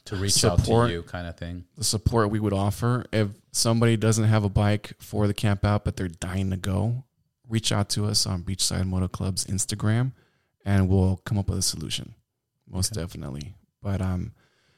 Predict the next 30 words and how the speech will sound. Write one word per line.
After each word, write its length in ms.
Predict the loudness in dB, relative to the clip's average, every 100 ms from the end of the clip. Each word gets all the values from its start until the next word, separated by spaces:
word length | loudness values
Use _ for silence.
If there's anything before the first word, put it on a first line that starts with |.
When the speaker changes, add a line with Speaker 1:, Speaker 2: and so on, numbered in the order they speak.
| _
Speaker 2:
as 160 | 0 4
of 60 | 6
now, 260 | 8 8
we're 160 | 8 6
not 220 | 4 2
partnering 400 | 0 0 0 -2
with 120 | -2
any, 300 | -2 -2 -4
like, 300 | -4 -6 -6
um, 560 | -6 -4 -4 -6 -8 -8
rental 300 | -8 -6 -6
companies. 760 | -4 -4 -6 -8 -8 -10 -12 -14 _ _ _ _ _ _ -10
But, 200 | -2 0
um, 240 | 0 -2 -2
in 120 | -2
terms 280 | 2 2 4
of 140 | 2 2
the 80 |
pre-party, 720 | 0 0 0 0 0 0 -6 -10 _ -4
it'll 160 | -2
be 140 | 0 -2
a 60 |
blast. 600 | 0 -4 -4 -4 -6 -8 -14 -8
I 100 | -4
mean, 340 | -2 -4 -8 _
it'll 220 | 0 0 2
get 220 | 0 0
everybody's 360 | 2 2 2
questions 520 | 0 0 0 0 -2 0
answered. 420 | 2 0 -2